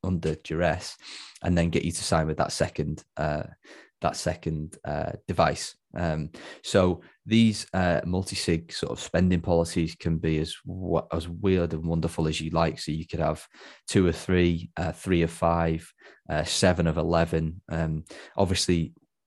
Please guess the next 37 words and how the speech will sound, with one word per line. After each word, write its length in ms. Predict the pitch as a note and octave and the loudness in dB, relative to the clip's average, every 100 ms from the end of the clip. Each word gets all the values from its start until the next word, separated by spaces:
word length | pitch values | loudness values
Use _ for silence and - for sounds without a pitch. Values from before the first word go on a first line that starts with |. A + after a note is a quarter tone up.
| _ | _
with 360 | F#2 F#2 F#2 - | -4 2 4 4
the 80 | E2 | 2
more 160 | F2 | 2
devices 520 | E2+ E2+ F2 - D#2+ | 4 2 2 0 -6
you 140 | D#2 E2+ | -2 2
add, 180 | E2 E2 - | 2 0 -4
the 100 | D#2+ | -4
more 560 | E2 E2+ D#2+ D#2+ D2+ - - | 0 0 0 0 -2 -6 -10
the 180 | C#2+ D#2+ | -4 -2
increasing 480 | D#2+ F#2+ E2 - D#2 | -2 -2 -2 -4 -4
complexity 720 | D#2+ - D#2+ - - F2 D#2+ | -4 0 -2 0 -2 0 2
and 80 | |
the 60 | D#2+ | 0
more 380 | D#2 D#2+ D#2 - | 0 0 -2 -6
secure 300 | - - F#2 | -10 -4 2
locations 680 | D#2+ D#2 - F#2+ F#2 F2 E2 | 4 2 4 2 2 -2 -2
you 140 | D#2+ | -2
need 240 | D#2+ D#2+ D#2+ | 0 -2 -2
to 140 | - - | -8 -6
store 360 | - G2+ E2+ D#2+ | -2 2 4 4
all 120 | D2+ | 2
these 220 | E2 E2 | 0 -2
devices. 540 | D2+ E2 E2+ - D2+ | 0 2 2 0 -4
So 240 | - D2 C#2+ - - - - | -2 -2 -2 -10 -16 -10 4
generally 300 | G#2 G2 F#2 | 6 6 4
speaking, 680 | - F#2 - F2+ E2 E2 - | 2 0 2 2 2 0 -4
the, 280 | F2 D#2+ C#2+ | -4 -2 -4
the 80 | - | -6
smaller 380 | - F#2 E2 D#2+ | 0 4 4 4
core 260 | - E2 | 2 2
rooms, 240 | D2+ D#2 D#2+ | 2 0 -2
like 160 | E2 | -4
two 160 | - F2+ | 0 2
or 60 | D#2 | 2
three, 440 | - E2+ D#2 D#2+ - | 0 0 2 2 0
are 180 | D2+ | 0
the, 240 | D#2 D2+ | 0 -2